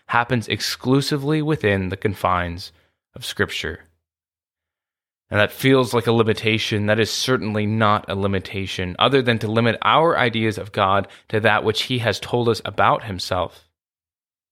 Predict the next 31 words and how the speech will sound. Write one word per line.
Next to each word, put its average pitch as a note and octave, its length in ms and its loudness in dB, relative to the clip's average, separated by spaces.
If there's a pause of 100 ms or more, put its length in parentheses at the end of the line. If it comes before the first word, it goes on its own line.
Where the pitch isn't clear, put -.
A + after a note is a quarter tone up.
(240)
We A2+ 380 0 (180)
willingly C3+ 600 4
bind B2+ 420 4
ourselves G#2 400 2
to G#2 80 -6
Scripture - 500 -4
alone G2+ 680 0 (260)
to G#2+ 100 -8
lead G2+ 260 -4
us F#2 180 -2
to - 100 -10
God, F2+ 480 2
because A2 340 0
only D3+ 420 2
in B2 80 2
doing B2+ 260 4
so A2 240 2
can A2+ 180 -2
we G2 60 -2
be G#2 100 -2
confident C3+ 580 0
that G2 120 2
our G2 160 2
worship A2+ 460 -2
is G2+ 160 -4
of A#2 240 2
the A2+ 80 -2
one G#2 340 2
and G#2 160 -4
only A2 280 -2
God, F#2 280 0